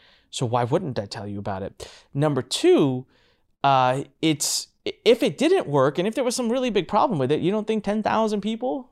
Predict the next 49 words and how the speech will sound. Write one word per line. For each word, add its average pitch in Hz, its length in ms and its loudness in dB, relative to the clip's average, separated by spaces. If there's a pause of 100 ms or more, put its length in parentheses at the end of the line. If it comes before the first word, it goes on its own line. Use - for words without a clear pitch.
(120)
would 151 280 -6
open 190 180 2
their 202 80 0
mouths - 460 -4 (160)
and, 147 200 -2
and 151 160 -2
share? 240 320 4 (300)
So 247 180 6
I 240 140 8
want 349 240 4
you 294 80 4
to 277 60 4
use 262 120 2
some 220 160 2
logic. 196 560 4
And 160 120 0
in 202 100 2
that 214 160 2
logic, 202 380 2
I 165 40 2
want 160 160 0
you 165 60 -2
to 143 60 0
show 160 280 4
up 151 140 2
to 131 60 -8
the 117 80 -4
workshop. 113 400 -4
That's 143 180 2
all 139 100 2
I'm 117 100 0
asking. 101 340 -8
So 117 120 -8
learn 151 200 2
dot 139 160 4
com 123 200 -2
forward 123 280 0
slash 107 260 -4
plan. 104 300 -8 (360)
Okay, 196 340 6
uh, 180 260 4
another 277 200 4
question 202 420 4
for - 120 -4
you 127 380 2 (360)
is, 160 260 2 (280)
does 208 360 6
it 233 280 2
matter? 226 800 4